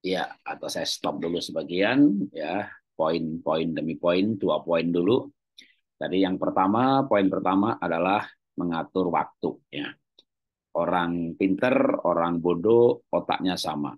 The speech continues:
Beratnya segitu-segitu juga, volumenya segitu-segitu juga. Yang membedakan adalah isi otaknya. Gelar sarjana dan doktor, otaknya hampir sama volumenya. Yang membedakan adalah isinya.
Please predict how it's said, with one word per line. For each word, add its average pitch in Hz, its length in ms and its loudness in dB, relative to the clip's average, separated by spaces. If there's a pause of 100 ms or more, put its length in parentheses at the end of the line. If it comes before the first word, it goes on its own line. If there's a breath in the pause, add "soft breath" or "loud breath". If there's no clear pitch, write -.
Beratnya 95 480 0
segitu-segitu 80 720 -4
juga, 92 320 0
volumenya 90 640 2
segitu-segitu - 640 -6
juga. - 400 -8
Yang 82 320 -6
membedakan 82 800 -2
adalah 76 400 -4
isi - 320 -2
otaknya. 76 640 -6 (800 loud breath)
Gelar 98 240 2
sarjana 113 720 2
dan 95 240 0
doktor, 123 560 0
otaknya 101 560 -2
hampir 82 240 -8
sama 85 320 -6
volumenya. 78 640 -8
Yang 82 160 -14
membedakan 98 960 -4
adalah 80 720 -6
isinya. 73 640 -6